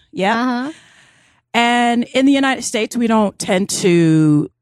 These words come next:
Speaker 1: focus on a lot of other people's, uh, history. <laughs> You have to go to college for that
Speaker 2: We,
Speaker 1: or be in
Speaker 2: we
Speaker 1: A P
Speaker 2: don't
Speaker 1: classes.
Speaker 2: like anybody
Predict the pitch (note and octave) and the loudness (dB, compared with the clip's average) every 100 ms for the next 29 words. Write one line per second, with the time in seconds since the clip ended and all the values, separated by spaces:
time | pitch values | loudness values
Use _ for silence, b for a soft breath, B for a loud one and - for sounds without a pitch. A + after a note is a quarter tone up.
0 | - F3 E3+ F3 E3+ D#3+ D3+ D3+ D#3 D3+ | -6 -4 -2 0 0 0 0 0 0 -2
1 | C#3+ - D3+ D#3 C#3+ C3+ - C#3+ - - | -4 -4 -6 -2 -2 -4 -6 -8 -8 -8
2 | - E3 F#3 - G3+ F#3+ G#3+ - F#3 F3+ | -8 -6 -6 -2 0 0 0 0 0 0
3 | E3 G3 D#3+ - E3 E3+ F#3+ - G3 G#3+ | -2 0 -2 -2 -4 -2 -4 -2 -2 0
4 | G#3+ D4 - D#4 E3+ C#4 D4 G4+ A4 - | 0 0 2 2 2 2 4 4 2 0
5 | G3 F3 A#3+ G#3 A3+ - - _ C4+ C4+ | 0 0 2 0 -2 -6 -16 _ -4 -2
6 | C#4 C#4 B3 B3+ A#3 G#3 | 0 -2 -2 -2 -2 -6